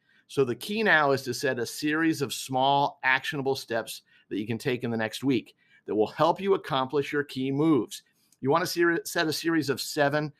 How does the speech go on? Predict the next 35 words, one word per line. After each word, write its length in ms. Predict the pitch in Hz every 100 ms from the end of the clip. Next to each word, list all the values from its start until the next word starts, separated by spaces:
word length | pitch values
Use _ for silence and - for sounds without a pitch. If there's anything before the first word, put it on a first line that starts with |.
| _ _ _
to 100 | 135
ten 540 | - 147 123 127 127
day 540 | 123 127 120 123 123 123 _
goals. 500 | - 123 120 87 73 - _ _
Small 600 | - - 127 143 175 196
steps 600 | 196 - 151 151 156 -
transition 840 | - 151 139 120 135 170 175 165 151 _ _ _ _
into 280 | 151 147 160
dominoes. 800 | 127 131 131 139 110 85 64 - _ _ - _ _
Your 120 | 117
focus 500 | 113 180 196 196 170
is 120 | 156 -
to 100 | 139
win 220 | 147 185
the 100 | 175
day, 400 | 160 147 80 - _ _
one 440 | 110 110 147 190 202
day 180 | 185
at 80 | 170
a 60 | 165
time, 400 | 139 160 127 85 _ _ _ _ _
seven 540 | - - 202 196 208
to 100 | 196
ten 380 | 190 180 175 160
days 480 | 147 156 147 135 123 _ _
out 360 | 147 147 - _ _ _ _ _ _ _ _
and 160 | 139 139
over 280 | 143 143
a 60 | 135
one 240 | 123 139
hundred 340 | 131 135 127 117
day 160 | 117
period. 500 | 113 - 104 90 76
Small 360 | - 156 165 202
steps 520 | 190 135 - - -